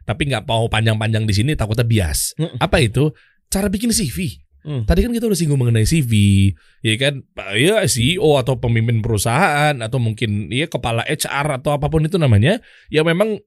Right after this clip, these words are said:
Speaker 1: membidik, tadi udah ketahuan gimana sih cara memilih orang yang benar untuk dijadikan tim agar tim ini bisa berjalan dengan cepat, eh, efisien, efektif dan lain sebagainya.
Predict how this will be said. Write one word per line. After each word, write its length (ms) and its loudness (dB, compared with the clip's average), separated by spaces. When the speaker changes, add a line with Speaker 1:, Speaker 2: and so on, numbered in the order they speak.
Speaker 1:
membidik, 560 2
tadi 200 -2
udah 160 2
ketahuan 440 2
gimana 280 2
sih 120 0
cara 160 -2
memilih 320 2
orang 220 2
yang 100 2
benar 420 4
untuk 220 -4
dijadikan 400 0
tim 240 4
agar 280 -4
tim 140 -2
ini 180 0
bisa 160 0
berjalan 360 0
dengan 420 -2
cepat, 460 -4
eh, 340 -6
efisien, 840 -2
efektif 480 -2
dan 140 0
lain 140 0
sebagainya. 520 2